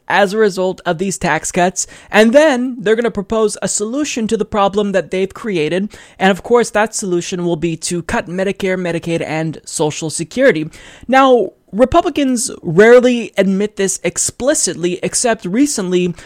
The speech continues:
Marco Rubio surprisingly did admit that this is the party's intentions. In fact, he said the way that you address the federal deficit is, quote, "We have to do two things.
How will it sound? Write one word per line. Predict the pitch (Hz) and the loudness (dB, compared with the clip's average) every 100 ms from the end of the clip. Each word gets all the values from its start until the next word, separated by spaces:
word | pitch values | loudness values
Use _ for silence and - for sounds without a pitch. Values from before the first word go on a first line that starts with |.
| - - | -20 -4
Marco | 175 240 302 | 2 4 4
Rubio | 320 247 311 262 240 | 2 2 0 0 0
surprisingly | 226 - 190 - - - 269 294 285 262 269 | 0 -2 -6 -8 -10 0 2 2 0 0 -2
did | 190 226 285 | -2 0 2
admit | 240 185 180 185 185 - - - _ | 0 -2 -2 -2 -4 -8 -20 -20 _
that | - 208 - | 0 0 2
this | 160 - - | -2 -2 -4
is | 151 156 | -4 -4
the | 175 | -6
party's | - 160 151 151 | -4 -2 -2 -2
intentions. | 170 160 254 247 165 156 | -4 -4 -2 -2 -2 -2
In | 175 | -4
fact, | - 240 247 - - - | -2 0 0 -2 -10 -18
he | - 220 | -4 0
said | - 214 | 2 2
the | 196 | 2
way | 185 220 | 4 4
that | 254 233 | 2 -2
you | 233 208 - | -4 -4 -4
address | 160 156 190 220 | -6 0 0 0
the | - 180 | -4 -8
federal | - 185 226 160 | -4 -2 0 -2
deficit | 170 196 208 165 - 156 | 0 0 0 -4 -4 -4
is, | - 156 | -4 -6
quote, | - 214 202 - - - | 0 2 2 0 -14 -10
"We | 170 208 | -2 0
have | 214 | 0
to | 202 | -2
do | 165 185 | -4 -4
two | - - 254 | -4 -2 -2
things. | - 190 151 139 - | -2 -2 -2 -4 -10